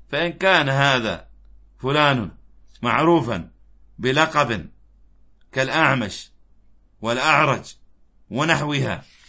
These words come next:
جاز تعريفه به، ويحرم ذكره ب-، بها تنقصاً، ولو أمكن التعريف بغيره كان أولى. هذا كلام الحافظ النووي رحمه الله.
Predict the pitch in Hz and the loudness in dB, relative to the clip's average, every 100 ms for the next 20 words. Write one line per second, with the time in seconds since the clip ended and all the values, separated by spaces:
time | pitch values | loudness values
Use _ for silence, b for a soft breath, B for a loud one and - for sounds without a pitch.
0 | B B B 127 185 175 143 139 123 135 | B B B 0 2 2 0 -2 0 2
1 | 170 175 151 160 147 113 117 113 107 - | 4 4 4 2 2 -2 -2 -2 -4 -8
2 | - - - - - 120 160 170 139 117 | -20 -20 -20 -20 -12 -2 2 2 0 -4
3 | 92 - _ _ _ - 156 175 147 156 | -6 -10 _ _ _ -4 -2 -2 -2 0
4 | 185 175 156 180 190 - - 156 165 180 | 0 2 0 0 -2 -6 -8 -2 2 2
5 | 190 - 143 151 - 135 - 104 82 - | 0 -4 -2 -2 -4 -8 -6 -8 -10 -16
6 | - - - - - - - 131 147 135 | -20 -20 -20 -20 -20 -16 -4 -2 0 0
7 | 185 180 151 139 131 131 113 170 156 127 | -2 -2 -2 -2 -2 -2 2 2 2 0
8 | 120 131 151 175 175 208 208 180 175 151 | -4 -2 0 2 2 0 0 0 0 2
9 | 123 117 101 98 95 - - - - - | 0 -2 -2 -4 -6 -10 -20 -20 -20 -20
10 | - - 190 156 135 135 143 131 143 - | -18 -2 0 2 0 -2 -2 -2 -6 -14
11 | - 131 139 131 131 123 117 120 143 139 | -12 -4 -4 -4 -6 -6 -4 -2 -2 -4
12 | 120 131 120 110 107 104 92 | -6 -6 -4 -4 -4 -4 -6